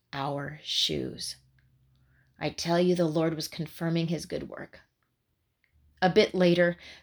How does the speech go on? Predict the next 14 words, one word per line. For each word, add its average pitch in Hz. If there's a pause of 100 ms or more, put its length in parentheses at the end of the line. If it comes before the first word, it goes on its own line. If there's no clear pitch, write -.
the 208
worship 208
leader 196
said 175
the 180
Lord 190
had 208
given 196
him 185
a 180
new 180
song 202
that 185
afternoon. 170